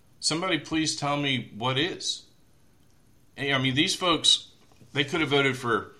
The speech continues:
sheriffs, county commissioners, and school board members that don't represent them. They, they could have voted for tax increases that they'll never have to pay.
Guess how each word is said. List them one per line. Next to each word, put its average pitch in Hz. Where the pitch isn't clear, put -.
sheriffs, -
county 143
commissioners, 123
and 85
school 160
board 113
members 95
that 92
don't 101
represent 92
them. 85
They, 98
they 110
could 139
have 127
voted 131
for 107
tax -
increases 104
that 98
they'll 110
never 127
have 131
to 131
pay. 139